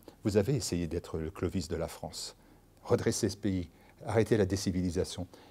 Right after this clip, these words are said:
Et est-ce que maintenant, vous n'avez pas cherché avec Emmanuel Macron à être tout simplement, euh, Monseigneur Rémy, c'est-à-dire Rémy, le conseiller, et que vous n'avez pas réussi parce que vous n'êtes pas Rémy,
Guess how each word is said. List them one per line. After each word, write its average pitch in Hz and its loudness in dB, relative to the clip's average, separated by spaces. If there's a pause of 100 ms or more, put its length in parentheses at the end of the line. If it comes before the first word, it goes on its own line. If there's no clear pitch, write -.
(140)
Et 110 2
est-ce 135 0
que 170 6
maintenant, 151 6
vous 143 -2
n'avez 104 4
pas 104 -2
cherché 120 0
avec 98 0
Emmanuel 90 0
Macron 87 -2
à 95 -2
être 95 -4
tout - -10
simplement, 92 -2
euh, 73 2 (260)
Monseigneur 95 2
Rémy, 113 2 (180)
c'est-à-dire 85 -4
Rémy, 107 0
le 107 6
conseiller, 117 0 (340)
et 95 0
que 101 -2
vous 87 2
n'avez 85 4
pas 87 0
réussi 85 -2
parce - -4
que 90 0
vous 101 0
n'êtes 98 2
pas 110 4
Rémy, 107 4